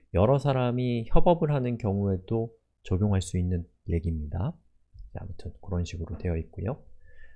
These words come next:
저는 여기 있는 A라는 부분을 그냥 뒀어요. 근데 다른 사람은 이 똑같은 파일에 대해서 A를 지워버렸습니다.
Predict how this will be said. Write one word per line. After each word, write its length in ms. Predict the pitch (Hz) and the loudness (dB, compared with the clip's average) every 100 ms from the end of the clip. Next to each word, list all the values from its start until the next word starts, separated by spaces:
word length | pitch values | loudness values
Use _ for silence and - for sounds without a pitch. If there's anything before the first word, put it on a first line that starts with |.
| - | -6
저는 460 | 127 143 117 135 - - | -2 2 0 -2 -6 -4
여기 220 | 107 131 | 0 2
있는 320 | 127 123 117 - | 2 2 0 2
A라는 560 | 98 143 147 139 131 | 2 4 4 4 0
부분을 540 | 110 107 107 113 110 - _ - - _ _ - | -2 0 0 0 -2 -6 _ -20 -20 _ _ -6
그냥 260 | 98 92 | -2 -2
뒀어요. 560 | 87 78 - 78 85 107 - - | 0 -4 -4 -4 -4 -6 -12 -12
근데 260 | - 98 90 | -4 0 2
다른 300 | 95 113 131 | 2 2 2
사람은 480 | 123 101 95 131 98 - _ _ - | 2 2 2 -2 -6 -10 _ _ -10
이 80 | - | -2
똑같은 840 | 147 143 - 156 - - 143 131 - | 0 2 2 0 -2 -4 -2 -2 -8
파일에 520 | - 139 127 117 104 | -4 -2 0 2 0
대해서 520 | 87 82 78 110 - | 0 -2 -4 -6 -4
A를 300 | 92 92 92 | -2 0 0
지워버렸습니다. 800 | - - 82 80 - - 101 110 | -2 -2 -2 -4 -8 -14 -16 -16